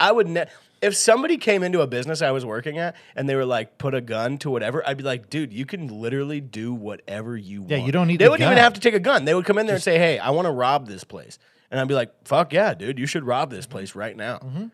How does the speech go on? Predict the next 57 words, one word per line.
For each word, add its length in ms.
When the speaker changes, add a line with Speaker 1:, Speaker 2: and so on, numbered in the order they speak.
Speaker 1:
I 100
know 140
where 140
all 140
the 80
shit's 300
at. 140
I 60
know 140
the 60
safe 300
code 240
too, 200
bro. 340
Speaker 2:
Yeah, 200
Speaker 1:
So 100
I 40
Speaker 2:
that's 120
Speaker 1:
tell 180
'em. 100
Speaker 2:
that's 180
what 60
you 120
have 180
to 100
do. 140
That's 120
what 80
you're 120
supposed 460
to 80
do. 100
Speaker 1:
Yeah. 120
Speaker 2:
Um, 720
yeah, 220
I 100
had, 400
uh, 440
I 100
had 160
a, 300
a, 20
a, 460
a 20
lot 280
of 140
knives 480
pulled 320
on 180
me 120
when 160
I 40
worked 180
at 120
T-Mobile. 640
Speaker 1:
Really? 360
Speaker 2:
Yeah, 380